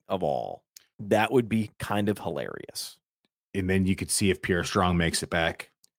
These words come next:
Speaker 1: It
Speaker 2: But we
Speaker 1: would
Speaker 2: talked about n-, having to take Mac Hollins.
Speaker 1: We, I think we have to take Mac Hollins,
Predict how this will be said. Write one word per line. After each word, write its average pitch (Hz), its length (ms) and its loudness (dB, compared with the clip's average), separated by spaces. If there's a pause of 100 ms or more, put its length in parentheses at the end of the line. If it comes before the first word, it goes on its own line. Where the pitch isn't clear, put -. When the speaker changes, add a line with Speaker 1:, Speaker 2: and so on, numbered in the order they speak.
(320)
Speaker 1:
It 107 120 2
Speaker 2:
But 123 80 6
we 147 80 10
Speaker 1:
would 135 40 6
Speaker 2:
talked 175 240 8
about 143 260 10
n-, 120 160 2
having 110 340 6
to 104 60 6
take 95 380 2
Mac 90 220 0
Hollins. 64 480 -6 (320)
Speaker 1:
We, 117 240 -2
I 110 100 0
think 123 160 0
we 110 80 2
have 104 340 0
to - 80 -8
take 165 240 4
Mac 175 260 4
Hollins, 107 640 0